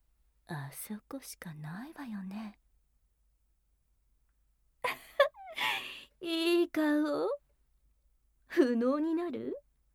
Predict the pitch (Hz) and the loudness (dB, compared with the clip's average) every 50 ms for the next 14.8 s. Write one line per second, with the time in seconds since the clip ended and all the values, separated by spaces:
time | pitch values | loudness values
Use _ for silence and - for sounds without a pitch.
0 | _ _ _ _ _ _ _ _ _ _ _ _ _ _ _ _ _ _ _ _ | _ _ _ _ _ _ _ _ _ _ _ _ _ _ _ _ _ _ _ _
1 | - - - - 214 185 175 185 196 214 220 247 254 254 - 262 262 - - 180 | -16 -14 -10 -8 -6 -6 -6 -6 -6 -6 -6 -6 -8 -12 -12 -14 -16 -14 -14 -16
2 | - - - _ _ _ _ _ _ _ _ _ _ _ _ _ _ - 208 190 | -16 -16 -20 _ _ _ _ _ _ _ _ _ _ _ _ _ _ 2 4 4
3 | 185 190 - 247 254 254 - 277 262 285 262 254 - 220 196 220 254 285 - 320 | 4 4 2 0 0 0 2 4 4 4 4 4 2 2 4 4 4 2 2 0
4 | 320 320 320 302 311 294 294 311 339 370 403 415 403 370 - 262 247 - - 214 | -2 -2 0 -2 0 0 0 0 0 0 0 -2 -2 -2 -2 -4 -4 -4 -6 -10
5 | 196 - - 233 302 440 587 - _ _ _ _ _ _ _ _ - - - - | -8 -8 -6 -8 -8 -10 -12 -18 _ _ _ _ _ _ _ _ -20 -20 -20 -20
6 | - - - _ _ _ _ _ _ _ _ _ _ - 571 - - - - - | -20 -20 -20 _ _ _ _ _ _ _ _ _ _ -18 -16 -14 -14 -16 -18 -18
7 | - - _ _ _ _ _ _ _ _ _ _ _ _ _ _ _ _ _ - | -20 -20 _ _ _ _ _ _ _ _ _ _ _ _ _ _ _ _ _ -4
8 | 185 185 185 - - 220 214 202 214 214 214 190 156 160 160 170 _ _ _ _ | -2 -2 -2 -2 -4 -6 -4 -2 -2 -2 -4 -4 -8 -10 -14 -14 _ _ _ _
9 | - - 226 240 - - - 269 - _ _ _ _ _ _ _ _ - 269 254 | -20 -20 -20 -20 -16 -12 -12 -12 -12 _ _ _ _ _ _ _ _ 0 4 6
10 | 254 233 226 226 233 240 269 330 339 302 247 214 196 190 196 196 190 185 185 - | 6 6 6 4 2 2 0 0 0 0 0 0 -2 -6 -10 -10 -12 -12 -14 -16
11 | - - _ _ _ _ _ _ _ _ _ _ _ _ _ _ _ _ _ _ | -18 -20 _ _ _ _ _ _ _ _ _ _ _ _ _ _ _ _ _ _
12 | - 190 175 170 - - 220 220 - - 262 247 233 214 185 165 170 165 165 170 | -2 -2 -2 -2 -4 -10 -10 -10 -6 -4 -2 -2 -2 -2 -4 -6 -6 -6 -6 -4
13 | 190 214 226 233 240 233 - - 262 247 254 285 294 - 320 311 311 311 330 330 | -2 0 0 0 0 -2 0 2 4 4 4 4 2 0 0 0 0 0 0 0
14 | 330 262 - 247 220 226 190 - 202 190 196 202 208 233 277 | -2 -2 -4 -4 -4 -6 -6 -6 -6 -6 -6 -8 -8 -10 -10